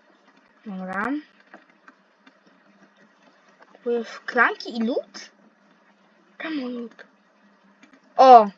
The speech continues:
a jednak nie potrzebuję lodu, okej. Napełnij generator. A, to co to jest generator?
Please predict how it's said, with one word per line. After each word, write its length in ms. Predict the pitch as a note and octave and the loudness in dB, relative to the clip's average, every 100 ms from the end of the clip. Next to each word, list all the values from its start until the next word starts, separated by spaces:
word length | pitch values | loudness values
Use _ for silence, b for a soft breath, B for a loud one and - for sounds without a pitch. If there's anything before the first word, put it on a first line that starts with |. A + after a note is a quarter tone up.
| _ _ | _ _
a 100 | - | -4
jednak 340 | A#3 A#3+ B3 B3 | -2 -2 -4 -6
nie 140 | A#3+ | -6
potrzebuję 880 | B3 A#3+ B3 A3+ A3+ G#3+ A3 F3+ D#3+ | -6 -4 -4 -2 -2 -2 -4 -4 -6
lodu, 340 | D3 B2+ C#3 | -10 -12 -12
okej. 480 | D#3 - F3 G#3+ A#3 - _ _ - - - - - - - _ _ _ _ _ - - _ _ _ _ - _ _ - - - _ _ _ _ _ _ - | -14 -10 -4 -2 -4 -8 _ _ -20 -20 -20 -20 -20 -20 -20 _ _ _ _ _ -20 -20 _ _ _ _ -20 _ _ -20 -20 -20 _ _ _ _ _ _ -14
Napełnij 500 | G#3+ D4 E4+ F4+ C4 | -6 0 0 0 0
generator. 800 | D4 C4+ C4 A#3+ G#3 F#3+ F3+ F3+ - | 2 2 2 0 0 -4 -14 -14 -10
A, 260 | G#3+ G3+ F3+ _ _ _ _ _ | -6 -6 -8 _ _ _ _ _
to 80 | G#3 | -18
co 140 | A3 | -14
to 80 | G#3+ | -8
jest 260 | F#3+ F3 F#3 | -8 -10 -12
generator? 840 | F#3+ F3 F3 F3 F3 E3+ - | -12 -12 -16 -18 -20 -20 -20